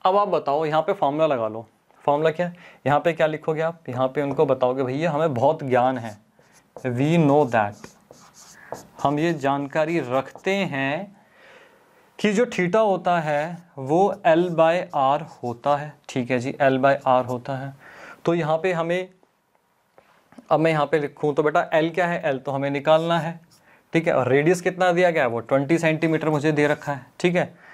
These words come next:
तो इसको बेटा सोल्व कर लें एक बार। हाँ सर, एक बार इसको क्या करते हैं, सोल्व कर लेते हैं। यहाँ पे मैं सोल्व करवा देता हूँ। theta आपके पास क्या दे रखा है यहाँ पे,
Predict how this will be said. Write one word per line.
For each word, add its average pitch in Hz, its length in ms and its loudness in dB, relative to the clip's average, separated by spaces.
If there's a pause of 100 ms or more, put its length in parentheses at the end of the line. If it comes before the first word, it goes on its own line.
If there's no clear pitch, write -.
(260)
तो 160 80 4
इसको 151 200 -2
बेटा 156 180 2
सोल्व 156 300 0
कर 151 120 0
लें 175 140 -4
एक 156 140 -4
बार। 117 260 -8
हाँ 123 100 -16
सर, 135 200 -6
एक 127 120 -8
बार 135 80 -4
इसको 131 200 -8
क्या 127 140 0
करते 123 220 -4
हैं, 156 100 -4
सोल्व 135 320 2
कर 117 120 -4
लेते 113 220 -12
हैं। 120 160 -16 (640)
यहाँ 120 200 2
पे 120 140 0
मैं 202 300 0
सोल्व 143 300 0
करवा 123 240 0
देता 113 120 -2
हूँ। 135 80 -4
theta 156 220 -2
आपके 170 260 0
पास 175 200 -2
क्या 175 140 -2
दे 165 100 -2
रखा 165 200 -8
है 165 40 -2
यहाँ 160 120 -2
पे, 214 160 -10